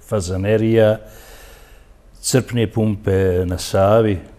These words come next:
Topolovac. Posle mjesec i po dana, e, to napominjem da su nas skrili od Međunarodnog Crvenog krsta, da nas ne bi pronašli. Tako da posle mjesec i po dana, negde pred kraj, e, oktobra,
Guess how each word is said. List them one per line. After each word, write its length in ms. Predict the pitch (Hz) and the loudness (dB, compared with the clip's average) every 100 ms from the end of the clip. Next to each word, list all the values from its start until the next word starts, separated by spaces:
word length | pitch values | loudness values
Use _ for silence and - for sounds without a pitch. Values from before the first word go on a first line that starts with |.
| - | -12
Topolovac. 840 | - - 107 113 110 101 - - - - - - - - - _ _ - - _ - _ - | -12 -2 4 6 6 4 0 -10 -12 -20 -20 -20 -20 -20 -20 _ _ -20 -20 _ -20 _ -4
Posle 340 | 123 - 113 | -2 -2 -4
mjesec 520 | 104 113 - 98 - | -2 -2 -2 -6 -6
i 80 | 120 | -6
po 240 | - 98 | -6 -6
dana, 300 | 90 101 107 | -2 0 0
e, 80 | 101 - - 113 98 92 | -2 -4 -8 -4 -4 -4
to 140 | - 104 | -2 0
napominjem 640 | 98 - 110 120 110 101 | -2 -4 -2 -2 -2 0
da 120 | 95 | -2
su 140 | - 101 | -2 -4
nas 120 | 90 | -4
skrili 480 | - 104 113 101 92 | -4 -2 0 0 -4
od 260 | 92 87 87 | -6 -6 -6
Međunarodnog 680 | 92 87 95 101 98 92 | -6 -4 -2 -2 -2 -4
Crvenog 440 | - 101 95 90 82 | -6 -6 -4 -4 -6
krsta, 480 | - 104 - - 113 - | -4 -4 -2 0 0 0
da 120 | 95 90 | -6 -8
nas 200 | 90 - | -8 -6
ne 100 | 95 | -6
bi 100 | 90 | -6
pronašli. 640 | - 101 117 110 - 107 - - - - - - - - | -4 -2 0 -2 -4 -8 -10 -20 -20 -20 -20 -20 -20 -10
Tako 360 | - 104 - 120 | -4 -4 -2 0
da 100 | 101 | 0
posle 360 | - 120 - | -2 -4 -4
mjesec 480 | 104 113 - 98 - | -4 -4 -4 -6 -6
i 60 | 120 | -8
po 220 | - 98 | -4 -4
dana, 480 | 90 104 117 113 101 - | 0 0 2 0 0 -2
negde 380 | 104 107 95 | -4 -2 -4
pred 280 | 90 101 101 | -6 -6 -6
kraj, 340 | - 117 98 90 | -2 -2 -2 -4
e, 60 | - - 95 90 92 | -10 -10 -8 -6 -6
oktobra, 720 | 104 107 - 135 117 113 113 | -6 -6 -4 -2 0 4 2